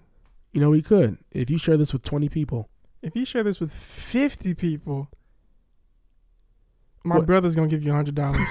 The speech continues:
Speaker 1: <laughs>
Speaker 2: Cash App.
Speaker 1: Yeah, for real. No joke. If you t-, post this on your Instagram and your Facebook and fifty people listen to this, you get fifty, you get fifty people to listen to it. I'll give you a hundred dollar gift card or a hundred dollars Cash App.
Speaker 2: D M him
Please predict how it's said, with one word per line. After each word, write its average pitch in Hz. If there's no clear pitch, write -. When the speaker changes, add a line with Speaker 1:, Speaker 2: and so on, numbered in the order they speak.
Speaker 1:
<laughs> -
Speaker 2:
Cash 151
App. 143
Speaker 1:
Yeah, 190
for 175
real. 165
No 170
joke. 151
If 120
you 190
t-, -
post 170
this 170
on 160
your 165
Instagram 139
and 120
your 143
Facebook 127
and 127
fifty 147
people 147
listen 147
to 156
this, 156
you 170
get 143
fifty, -
you 185
get 160
fifty -
people 170
to 143
listen 131
to 113
it. -
I'll 147
give 151
you 135
a 127
hundred 139
dollar 127
gift 117
card 104
or 143
a -
hundred 135
dollars 117
Cash 127
App. -
Speaker 2:
D 185
M 202
him 156